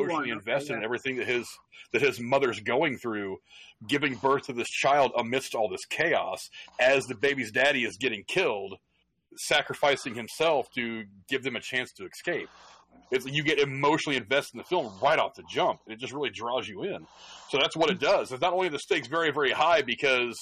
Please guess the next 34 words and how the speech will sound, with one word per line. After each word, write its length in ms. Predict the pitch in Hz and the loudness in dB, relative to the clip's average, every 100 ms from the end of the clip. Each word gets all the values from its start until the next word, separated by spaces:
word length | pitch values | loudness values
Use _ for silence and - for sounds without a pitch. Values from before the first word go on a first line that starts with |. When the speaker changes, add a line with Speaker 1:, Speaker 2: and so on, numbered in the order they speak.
| - _ | -16 _
Speaker 1:
you 100 | 127 | -6
know, 100 | 117 | -2
how 200 | 135 135 | 2 2
are 80 | 127 | 2
they 80 | 127 | 0
gonna 140 | 117 | -2
snap 300 | - 127 117 - 104 | -6 -2 -2 -2 -4
half 220 | 131 113 | -2 -2
of 80 | - | -8
existence 420 | 98 - - 98 | -14 -14 -16 -18
back 260 | - 95 - | -8 -8 -8
into 120 | 87 | -12
place? 420 | - 95 101 - _ _ _ _ _ | -12 -12 -12 -20 _ _ _ _ _
But 260 | 110 127 - 120 | -2 -2 -2 -4
now 260 | 127 139 | 0 2
you've, 300 | 139 123 110 - _ _ 113 - | 0 -2 -6 -12 _ _ -14 -2
in, 140 | 139 135 | -2 0
in 80 | 127 | -2
a 20 | |
much 160 | 127 139 - | 0 -2 -2
smaller 320 | 131 131 123 | -2 0 0
scale, 600 | 95 - 131 190 104 78 - - - _ _ - | -2 -4 2 2 2 -4 -8 -16 -20 _ _ -2
they've 180 | 135 - | -2 0
put 120 | 147 | 2
all 160 | 127 120 | 4 4
that 180 | 110 | 2
pressure 380 | - 151 - 123 | 2 2 2 2
on 240 | 107 104 95 | 2 2 -2
to 140 | 117 | -2
a 40 | |
much 200 | 98 120 | 0 0
finer 340 | - 135 107 87 | 0 2 2 -2
point 360 | - 147 120 | -2 -2 -2
of 180 | 95 82 | -4 -10